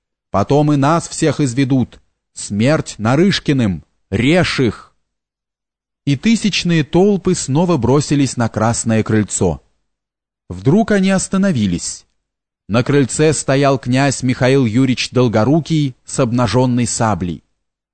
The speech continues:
«Прочь, изменники, бунтовщики! Первого, кто взойдёт, разрублю!»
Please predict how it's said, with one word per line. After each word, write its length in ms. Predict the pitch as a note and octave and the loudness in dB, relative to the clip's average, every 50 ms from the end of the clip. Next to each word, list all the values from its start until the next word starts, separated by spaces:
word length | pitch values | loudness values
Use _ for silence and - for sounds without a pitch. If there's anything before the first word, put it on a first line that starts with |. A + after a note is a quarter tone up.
| _ _ _ | _ _ _
«Прочь, 420 | - G#2 A2+ C3 D#3 D#3 - - D3+ | -4 0 2 2 2 2 0 -2 -2
изменники, 920 | C3+ A2 A#2+ B2+ C#3 D3 D#3 D3 C#3+ C#3+ C#3 C3 - - B2+ A2+ G2 E2+ _ | -2 -2 -2 0 0 0 0 0 -2 -2 -2 -2 -2 0 0 0 0 -2 _
бунтовщики! 960 | E2 G2 C3 C#3+ C3 A2 C#3 A#2+ - - - D3 B2+ - E3 D3+ B2+ F2+ - _ _ _ _ _ _ _ _ _ _ _ _ | -2 0 0 0 0 0 -2 -4 -2 -4 -4 -4 -2 0 0 0 0 -2 -4 _ _ _ _ _ _ _ _ _ _ _ _
Первого, 540 | - A2+ C3+ D3 D3 C#3+ C3+ C#3 C3+ C#3+ C3 | 0 2 2 2 2 2 0 0 0 -2 -2
кто 220 | - - - C#3+ | -2 0 0 0
взойдёт, 760 | B2 A2 G2+ B2+ B2+ B2+ G#2+ G2 B2 C3+ D3 C#3+ - - - _ _ | 0 0 0 0 0 0 0 2 2 2 2 2 -2 -6 -20 _ _
разрублю!» 840 | - A2+ B2 D3+ D3 A2+ B2 C3+ D#3 D3 D3+ D#3+ D#3 C3+ G#2 E2+ | -4 -2 0 0 0 0 0 0 0 2 2 2 2 2 0 -2